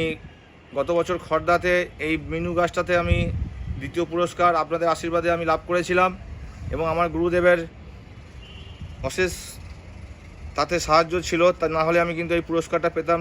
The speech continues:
না। আমি স্পেসিমেন্টে একটা গাছ দিয়েই, একটা গাছে আমি সেকেন্ড পুরস্কার লাভ করেছিলাম।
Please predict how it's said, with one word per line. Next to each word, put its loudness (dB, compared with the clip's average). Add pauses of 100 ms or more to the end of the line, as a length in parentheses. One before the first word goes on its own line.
না। 2 (640)
আমি -2
স্পেসিমেন্টে 0 (100)
একটা 0
গাছ 4
দিয়েই, 2 (120)
একটা 0
গাছে 0
আমি -4
সেকেন্ড 0
পুরস্কার 0
লাভ 6
করেছিলাম। 0